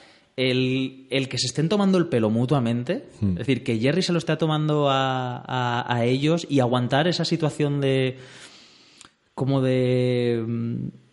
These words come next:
Speaker 1: de, de depre-, depresión y como que te están engaña-, que sabes que te están engañando,
Speaker 2: Sí,
Speaker 1: pero
Speaker 2: de
Speaker 1: al
Speaker 2: humi-,
Speaker 1: ca-, al
Speaker 2: de
Speaker 1: final
Speaker 2: humillación,
Speaker 1: ce-,
Speaker 2: ¿no?
Speaker 1: al, al
Speaker 2: Pues sí.
Speaker 1: final ceder, ¿no?
Speaker 2: Ujú.
Speaker 1: Porque Jer-, cuando le está echando la, la bulla al cliente, Jerry está como aguantando ahí el tirón, sabiendo que,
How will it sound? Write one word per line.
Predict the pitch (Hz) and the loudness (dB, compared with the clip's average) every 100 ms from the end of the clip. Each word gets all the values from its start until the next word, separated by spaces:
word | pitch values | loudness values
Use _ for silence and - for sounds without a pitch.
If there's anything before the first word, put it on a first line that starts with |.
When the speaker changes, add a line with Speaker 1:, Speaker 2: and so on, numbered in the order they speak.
| _ - - 76 90 | _ -20 -20 -10 -4
Speaker 1:
de, | 110 | 0
de | 147 | 2
depre-, | 123 127 143 | 2 0 0
depresión | 143 127 123 196 | -2 -4 0 2
y | |
como | 170 151 | 2 0
que | - | -2
te | 135 | -4
están | 127 151 | -2 0
engaña-, | 185 139 131 | 2 0 0
que | 131 | -2
sabes | 143 190 | -2 -2
que | 175 | 0
te | 156 | -2
están | - 143 | -2 -2
engañando, | 143 127 131 180 226 | -2 -2 0 0 0
Speaker 2:
Sí, | |
Speaker 1:
pero | 160 117 | 2 2
Speaker 2:
de | |
Speaker 1:
al | 104 | 0
Speaker 2:
humi-, | 127 | 0
Speaker 1:
ca-, | |
al | - | 0
Speaker 2:
de | |
Speaker 1:
final | 113 113 | 2 2
Speaker 2:
humillación, | 110 - 127 | 2 2 0
Speaker 1:
ce-, | 113 | 2
Speaker 2:
¿no? | 165 | 2
Speaker 1:
al, | 165 | 2
al | |
Speaker 2:
Pues | 107 - | 0 0
sí. | 113 | 0
Speaker 1:
final | 180 | 0
ceder, | 202 139 123 117 117 | 0 0 0 0 -4
¿no? | 156 | -6
Speaker 2:
Ujú. | - | -2
Speaker 1:
Porque | 135 143 139 135 | 0 0 -2 0
Jer-, | 156 170 | -2 0
cuando | 156 147 143 | -2 0 -2
le | 143 | -4
está | 139 170 | -4 -6
echando | 214 202 | -2 0
la, | 196 170 170 165 - | 2 2 2 0 -2
la | 147 147 139 139 | -2 0 0 -2
bulla | 127 107 101 | -2 -2 0
al | 101 | -2
cliente, | 110 107 139 160 151 | -2 -2 -2 -2 0
Jerry | 131 156 | 0 -2
está | - 156 | -2 0
como | 160 143 | 0 0
aguantando | 127 120 135 160 | 0 -2 0 0
ahí | 151 151 151 | 2 2 2
el | 143 | 0
tirón, | 139 131 143 185 | -2 -2 -2 -2
sabiendo | - 131 113 123 143 156 | -2 -2 -2 0 -2 -2
que, | 127 117 | -2 -2